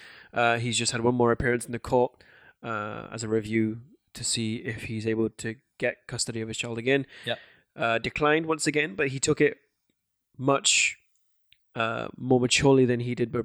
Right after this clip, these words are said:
Speaker 1: b-, previously.
Speaker 2: Well, no,
Speaker 1: Uh,
Speaker 2: no one's holding him down and cuffing
Speaker 1: yep.
Speaker 2: him. Yeah.
Speaker 1: Uh, he's accepting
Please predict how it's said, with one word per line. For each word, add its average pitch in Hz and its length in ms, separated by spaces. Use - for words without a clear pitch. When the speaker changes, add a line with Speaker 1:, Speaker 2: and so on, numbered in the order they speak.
Speaker 1:
b-, 143 100
previously. 113 500
Speaker 2:
Well, 113 120
no, 117 60
Speaker 1:
Uh, 117 40
Speaker 2:
no 120 100
one's 117 120
holding 120 220
him 113 120
down 107 320
and 101 180
cuffing 123 240
Speaker 1:
yep. 139 100
Speaker 2:
him. 95 80
Yeah. 120 80
Speaker 1:
Uh, 113 280
he's 131 300
accepting 110 640